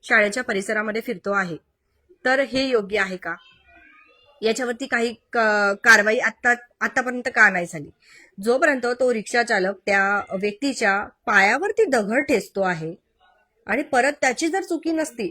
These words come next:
तर तो फरार नसता झाला. मग तो फरार का झाला? आपण कोणालाही इथे शिक्षा देण्याचं वगैरे काम करत नाहीये, आपण फक्त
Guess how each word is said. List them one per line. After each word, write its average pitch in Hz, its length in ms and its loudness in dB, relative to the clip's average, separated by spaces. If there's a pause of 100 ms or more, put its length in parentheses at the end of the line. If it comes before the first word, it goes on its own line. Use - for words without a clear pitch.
(140)
तर 302 60 -4
तो 440 220 -6
फरार 302 300 4
नसता 226 300 -6
झाला. 165 220 -8 (180)
मग 269 100 -2
तो 339 120 -4
फरार 269 380 2
का 202 180 -2
झाला? 165 260 -10 (440)
आपण 277 280 -2
कोणालाही 262 360 0
इथे 262 120 -12
शिक्षा 233 300 -6
देण्याचं 214 360 -2
वगैरे 196 180 -4
काम 185 280 -6
करत 185 340 -6
नाहीये, 175 280 -6 (100)
आपण 233 340 -8
फक्त 269 240 -4